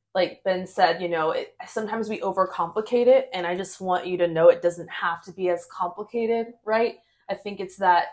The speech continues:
just that beautiful verse in James one twenty-seven, "Before we go, that, like, religion is this, that God the Father accepts as pure and faultless," right? Is look after orphans and widows in their distress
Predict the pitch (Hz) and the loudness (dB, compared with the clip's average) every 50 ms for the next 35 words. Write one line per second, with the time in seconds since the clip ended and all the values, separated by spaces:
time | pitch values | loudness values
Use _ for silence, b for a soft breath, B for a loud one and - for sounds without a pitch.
0 | - - 185 - - 196 - 190 185 190 190 202 185 - 185 175 180 170 175 175 | -12 -18 -12 -4 -2 -2 -2 -2 -4 -4 -4 -4 -4 -6 -2 0 2 2 2 0
1 | - 175 170 165 175 170 170 165 175 170 170 165 - 170 165 160 160 - 165 165 | -4 -8 -6 -4 -4 -4 -4 -6 -8 -8 -8 -8 -8 -8 -8 -8 -8 -8 -6 -6
2 | 170 165 165 160 165 - 175 160 160 170 165 165 - 160 151 151 151 147 143 - | -4 -6 -6 -8 -6 -2 0 0 0 0 -2 -4 -4 -6 -4 -4 -4 -4 -4 -4
3 | - - - 160 156 160 160 170 165 165 165 160 160 160 160 160 160 165 156 156 | -6 -8 -10 -8 -8 -4 -2 -4 -4 -4 -4 -8 -8 -8 -10 -10 -8 -6 -6 -6
4 | 156 - - - - - _ _ _ _ _ _ _ - 175 175 175 - 175 165 | -6 -8 -12 -18 -18 -20 _ _ _ _ _ _ _ -4 -4 -2 0 2 2 2
5 | 170 165 175 160 - 175 160 156 156 143 135 - - - 123 - - 151 - - | 2 2 -2 -6 -2 0 0 0 -2 -4 -8 -8 -10 -12 -12 -12 -14 -18 -18 -16
6 | - - 180 180 165 147 156 165 - - 139 - - - - - - - - - | -10 -4 0 0 0 0 -2 -4 -4 -2 -2 -2 -2 -4 -10 -12 -12 -14 -12 -6
7 | 165 165 160 160 165 165 - - 180 170 165 160 160 160 - - 160 175 190 185 | -4 -2 -2 -2 -4 -6 -4 0 2 4 4 4 2 -2 -6 -8 -6 -6 -6 -4
8 | - 147 170 185 180 - 220 196 160 165 180 180 - 185 180 180 175 170 165 165 | 0 0 0 0 0 -2 -4 0 0 0 0 -2 -4 -8 -8 -8 -8 -6 -4 -4
9 | 160 160 156 165 165 165 160 156 151 147 156 151 - - - 151 143 147 147 - | -2 0 -2 -2 -2 -6 -10 -12 -12 -12 -12 -14 -14 -12 -8 -6 -6 -6 -6 -10
10 | - - - | -16 -20 -20